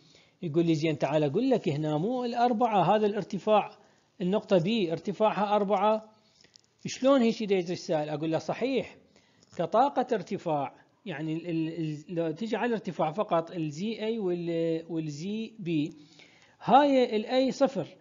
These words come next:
وهاي أربعة، صحيح، ال B يتفوق عن ال، على ال A بالنسبة للارتفاع، لكن بيش يعني أقل يكون؟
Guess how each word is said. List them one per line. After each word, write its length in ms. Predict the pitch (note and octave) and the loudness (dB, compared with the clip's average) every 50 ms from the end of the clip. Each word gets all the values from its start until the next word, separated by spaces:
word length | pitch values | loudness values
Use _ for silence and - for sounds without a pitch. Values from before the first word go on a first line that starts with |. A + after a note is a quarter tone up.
| _ _ _ _ _ _ _ _ _ _ _ | _ _ _ _ _ _ _ _ _ _ _
وهاي 400 | - F#3+ C3 D#3+ A3 A#3+ A#3 - | -6 -4 0 2 2 2 2 4
أربعة، 340 | F3+ A#3+ A3+ G3 E3+ C#3+ C3+ | 2 2 2 2 2 0 -2
صحيح، 520 | C#3 - F3 - - C4+ C#4 G3+ - - - - _ _ _ _ _ _ - | -2 -2 -2 0 2 2 2 2 0 -2 -10 -20 _ _ _ _ _ _ -8
ال 160 | - D#3+ D#3 | -6 -6 -4
B 80 | C#3+ F3+ A#3 B3+ C4+ C4+ C4 B3+ - - | -4 -2 0 0 0 0 -2 -4 -8 -8
يتفوق 640 | G3+ G3 G3 - - A#3 C4+ C#4+ C#4 C4 - - - | -8 -8 -8 -2 2 2 4 4 4 2 2 0 -2
عن 120 | A#3 G#3+ | -2 0
ال، 140 | G#3 G3 G3 - | 0 -2 -2 -2
على 180 | - G3 G3 G3+ | 0 0 2 2
ال 100 | G3 F#3 | 0 0
A 340 | - G3 G3 G3+ G3+ F3 E3 | -2 -2 0 0 0 0 -2
بالنسبة 440 | F3+ F3+ F#3+ G#3 G3+ - A3+ G#3 G3+ | -4 -4 -2 -4 -6 -2 0 2 2
للارتفاع، 640 | G3+ F#3+ F3 F#3 D#3+ - - D#3+ C#3 E3 C#3 C3 | 2 2 0 -2 -4 -4 -6 -6 -2 -2 -2 0
لكن 400 | D#3 E3 F3+ F#3 F#3 G#3 F#3+ F#3+ | 4 4 4 4 4 2 0 0
بيش 340 | F3+ D#3+ A#3+ D4 D4 - - C4 A3+ A3 G3+ F#3+ F3 F3+ | 0 0 0 0 0 -2 -4 -8 -12 -12 -16 -16 -18 -8
يعني 460 | F#3+ G3+ F#3+ F3+ G3+ G3+ G3+ F#3+ G3 - - - _ _ _ - | -6 -4 -2 -2 -2 -2 -2 -4 -6 -10 -18 -20 _ _ _ -4
أقل 380 | G3 G3+ G3+ G3+ F3+ F3 E3+ D#3+ | -2 -2 2 4 2 4 4 2
يكون؟ 360 | D#3+ D#3+ - F3 D#3 D3 | 0 0 -2 -4 -4 -4